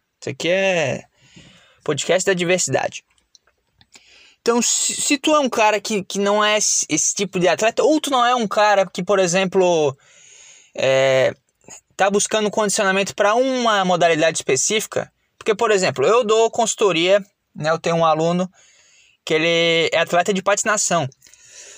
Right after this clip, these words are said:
<coughs> Ele veio até mim,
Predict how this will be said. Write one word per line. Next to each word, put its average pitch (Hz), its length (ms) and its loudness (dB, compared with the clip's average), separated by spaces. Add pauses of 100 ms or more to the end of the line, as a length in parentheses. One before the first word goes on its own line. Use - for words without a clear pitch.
(520)
<coughs> - 520 -2 (840)
Ele 127 200 0
veio 151 200 2
até 196 240 2
mim, 214 320 -2